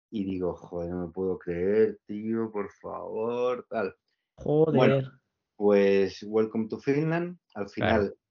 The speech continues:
Speaker 1: hoy en un, en un foro de estos de, en, en Facebook, una página de Facebook que es,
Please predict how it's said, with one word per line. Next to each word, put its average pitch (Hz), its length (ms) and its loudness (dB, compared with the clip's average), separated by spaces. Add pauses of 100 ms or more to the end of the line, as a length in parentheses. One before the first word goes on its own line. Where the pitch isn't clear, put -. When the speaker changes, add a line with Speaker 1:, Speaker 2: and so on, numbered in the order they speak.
(160)
Speaker 1:
hoy 117 400 2
en 98 180 -4
un, 107 680 0
en 101 160 -4
un 110 600 -2 (120)
foro 101 480 0
de 104 100 -2
estos 104 300 -6
de, 98 580 0
en, 92 460 -6 (880)
en 98 500 -4
Facebook, 113 420 0
una 98 180 -2
página 104 260 -6
de 98 60 -4
Facebook 101 380 -6
que 101 280 0
es, - 180 -10